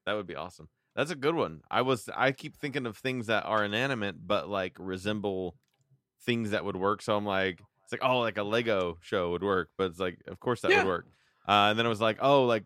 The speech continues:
Speaker 1: a lawn gnome show would work," but that's, like, David the Gnome, and <laughs> essentially. Uh, it was just a lawn gnome.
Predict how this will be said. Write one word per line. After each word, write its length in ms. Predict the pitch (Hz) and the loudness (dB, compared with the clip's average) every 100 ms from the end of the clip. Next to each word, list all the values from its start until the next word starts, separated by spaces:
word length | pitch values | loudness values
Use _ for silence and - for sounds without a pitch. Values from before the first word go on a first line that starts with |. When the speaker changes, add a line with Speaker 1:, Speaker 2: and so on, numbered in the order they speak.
| - | -2
Speaker 1:
a 200 | 104 107 | 2 2
lawn 440 | 104 117 135 127 | 2 2 2 2
gnome 340 | 110 98 95 90 | 0 0 -2 -6
show 280 | - 107 | 2 2
would 120 | 98 98 | 4 4
work," 220 | 98 90 | 2 0
but 80 | 104 | -2
that's, 180 | 98 101 | -2 0
like, 220 | 107 92 | -2 -4
David 500 | 87 98 95 95 92 | -2 -2 -2 -6 -6
the 80 | 92 | -4
Gnome, 380 | 92 104 90 85 _ - - | -2 -2 -4 -8 _ -20 -14
and 140 | 90 | -10
<laughs> 40 | |
essentially. 580 | 98 - 113 95 98 85 - _ - - | -10 -6 -6 -2 -2 -2 -6 _ -20 -6
Uh, 120 | 95 87 | -2 -2
it 40 | |
was 120 | 92 | -2
just 160 | 95 95 | -6 -6
a 40 | |
lawn 320 | 92 101 104 | -4 -2 -2
gnome. 260 | 92 87 85 | -4 -6 -8